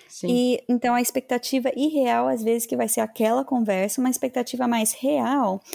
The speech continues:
Speaker 2: é criando momentos na rotina que dá pra falar de várias formas. Então, uma,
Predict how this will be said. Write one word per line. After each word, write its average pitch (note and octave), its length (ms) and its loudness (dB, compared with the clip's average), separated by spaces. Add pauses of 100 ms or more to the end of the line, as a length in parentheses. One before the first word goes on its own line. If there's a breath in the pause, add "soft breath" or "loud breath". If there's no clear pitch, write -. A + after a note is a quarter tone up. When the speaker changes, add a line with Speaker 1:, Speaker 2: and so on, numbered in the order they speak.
(280 loud breath)
Speaker 2:
é B3 80 0
criando B3 1000 0 (220 soft breath)
momentos A#3+ 540 2
na A3+ 80 0
rotina G3 840 -2 (420)
que C4+ 160 -2
dá B3 240 0
pra C4+ 160 -4
falar B3+ 600 -2 (500)
de C4 180 0
várias C4 320 0
formas. F3+ 280 0
Então, A#3+ 340 -2
uma, B3 440 0